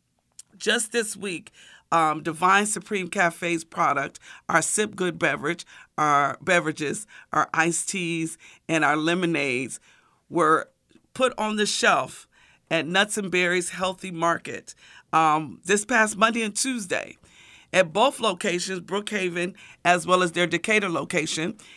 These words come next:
And that was all made possible without a shadow of a doubt because of Coach Swan Simpson opening that door last year at the Women Who Cannabis Business Expo in August of twenty twenty-one. We fast forward now to March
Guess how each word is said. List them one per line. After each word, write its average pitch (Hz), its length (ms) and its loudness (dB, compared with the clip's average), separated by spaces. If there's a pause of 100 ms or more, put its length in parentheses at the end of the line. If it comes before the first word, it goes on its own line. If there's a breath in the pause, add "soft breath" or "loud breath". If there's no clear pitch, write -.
(180 loud breath)
And 175 140 0
that 302 120 8
was 254 200 -2
all 233 240 6
made 196 260 -6
possible 208 640 0 (420)
without 175 280 6
a - 20 -2
shadow 180 340 6
of 175 80 0
a 180 40 0
doubt 139 400 2 (340 soft breath)
because 160 340 -2
of 165 120 -8
Coach 170 340 -2
Swan 160 400 0
Simpson 156 540 -6 (340 loud breath)
opening 226 520 2
that 190 240 -2
door 180 300 2
last 208 580 4
year 104 280 -8 (280 loud breath)
at 175 160 0
the 185 80 -2
Women 180 300 -2
Who 185 120 -6
Cannabis 170 480 -2
Business 175 500 -2
Expo 156 640 -2 (320 loud breath)
in 202 180 2 (100)
August 202 500 6
of 175 180 0
twenty 196 320 -2
twenty-one. 180 800 -2 (420 soft breath)
We 208 160 -4
fast 196 420 4
forward 196 300 0
now 180 240 4
to 180 160 -4
March 185 460 2